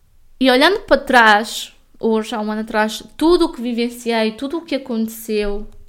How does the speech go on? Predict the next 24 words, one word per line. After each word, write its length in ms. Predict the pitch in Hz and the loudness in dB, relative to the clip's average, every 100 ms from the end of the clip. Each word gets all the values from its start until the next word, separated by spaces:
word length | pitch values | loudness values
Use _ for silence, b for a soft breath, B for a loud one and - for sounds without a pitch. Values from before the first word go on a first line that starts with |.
| - | -14
hum, 640 | - 208 196 202 202 196 - - | -10 -8 -8 -10 -12 -14 -14 -12
foi 100 | 220 | -6
estrondoso. 800 | 226 - 254 254 208 185 180 - _ _ _ - - _ - _ - - | -4 -2 -2 -2 -2 -6 -10 -20 _ _ _ -20 -20 _ -20 _ -12 -4
E 120 | 214 | -2
é 60 | |
engraçado 720 | 208 208 202 208 202 208 202 214 | -2 -4 -6 -4 0 0 -2 -8
porque 300 | - 214 214 | -8 -8 -8
está 180 | - 208 | -2 -2
para 100 | 208 | -2
fazer 360 | 220 240 220 220 | -6 -6 -4 -4
um 180 | 254 247 | -4 -4
ano 480 | 208 233 233 202 b b b b | -4 -4 -6 -10 b b b b
também, 560 | - 226 220 214 233 240 226 - - 208 202 | -8 -6 -4 -4 -4 -6 -8 -12 -6 -4 -4
hum, 320 | 208 208 208 220 - | -4 -6 -8 -12 -4
em 160 | 226 | -4
que 100 | 226 | -2
eu 60 | 262 | -6
fui 300 | 269 240 247 | -6 -4 0
à 100 | 233 | 0
minha 160 | 233 | 0
primeira 340 | 233 233 220 220 | -2 -2 -2 -2
cerimónia 520 | 226 220 226 208 208 | -6 -4 -2 -2 -4
da 80 | 202 | -2
ayahuasca, 680 | 208 208 196 196 - 202 | -2 0 0 0 -6 -12